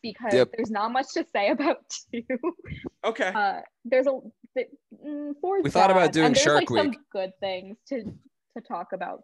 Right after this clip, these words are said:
Speaker 3: Yeah,
Speaker 1: too.
Speaker 3: we, we, you know what? We might, that, I'm not gonna
Speaker 1: Yeah.
Speaker 3: say definitively because who knows when the Almost Famous pod comes out. It might come out when Shark Week happens.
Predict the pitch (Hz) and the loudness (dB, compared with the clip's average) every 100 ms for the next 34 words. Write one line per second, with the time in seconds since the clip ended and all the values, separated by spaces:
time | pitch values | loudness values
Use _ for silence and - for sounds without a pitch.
0 | - 196 196 208 214 - 190 196 208 175 | -2 0 0 0 -2 -8 -12 -12 -4 -2
1 | 180 196 220 - _ _ _ _ _ _ | 2 2 0 -2 _ _ _ _ _ _
2 | _ _ _ _ 143 160 175 185 160 165 | _ _ _ _ -6 -4 -2 -2 -4 -10
3 | - _ _ _ _ _ _ _ - 147 | -10 _ _ _ _ _ _ _ -12 -8
4 | 170 208 202 185 - 202 190 190 214 202 | -8 -4 -2 -2 -4 -4 -4 -4 -2 -2
5 | 156 151 151 147 147 - 156 185 180 165 | -4 -6 -8 -12 -14 -10 -8 -4 -4 -6
6 | 151 156 151 135 139 127 - 135 123 - | -10 -10 -8 -6 -8 -10 -10 -10 -10 -10
7 | 113 135 120 127 - 131 135 135 - 131 | -10 -12 -10 -10 -8 -8 -8 -10 -10 -10
8 | 127 117 127 139 - 139 135 110 104 95 | -10 -8 -6 -6 -8 -12 -12 -16 -14 -14
9 | - 85 | -16 -20